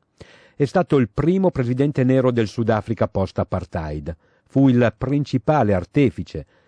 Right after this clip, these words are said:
del crollo del regime bianco e fu, allo stesso tempo, il principale artefice di una transizione che avrebbe potuto diventare un bagno di sangue. Mandela seppe contenere l'odio accumulato dalla popolazione nera,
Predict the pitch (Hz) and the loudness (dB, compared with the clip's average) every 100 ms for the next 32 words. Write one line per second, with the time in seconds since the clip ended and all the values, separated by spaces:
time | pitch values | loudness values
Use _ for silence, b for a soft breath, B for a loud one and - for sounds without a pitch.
0 | _ 107 101 120 117 113 101 101 92 92 | _ -4 -2 0 2 2 2 0 0 -2
1 | 98 95 87 127 160 151 117 - 107 - | 0 0 0 0 0 0 0 0 -2 -4
2 | - 107 82 - 123 - - 151 160 156 | -6 -6 -4 -2 -2 -2 -2 0 0 0
3 | 120 b b b 143 123 156 165 143 - | -4 b b b -2 0 0 0 0 0
4 | 156 170 113 - 147 156 - - 123 123 | 2 2 2 0 0 0 -2 -2 0 2
5 | 104 127 143 113 113 - 135 147 156 b | 0 0 -2 0 -4 0 0 2 -2 b
6 | b b 120 117 156 147 139 135 165 151 | b b -2 0 2 2 0 -2 0 2
7 | 135 127 117 147 156 156 - 139 123 131 | 2 2 0 0 0 0 -2 -2 0 2
8 | 156 - 123 - 87 71 69 69 _ _ | 0 -2 -4 -4 -6 -8 -16 -20 _ _
9 | _ _ _ b b b b b 135 147 | _ _ _ b b b b b 0 2
10 | 160 165 156 - 151 - 131 - 156 - | 4 4 2 0 -2 0 -2 0 0 2
11 | 143 143 127 107 101 104 101 101 - 117 | 2 4 4 2 2 2 2 0 0 0
12 | 107 107 110 104 98 95 98 87 98 90 | 2 2 2 0 2 0 -2 -2 -2 -2
13 | 113 101 104 110 95 | -2 0 2 2 0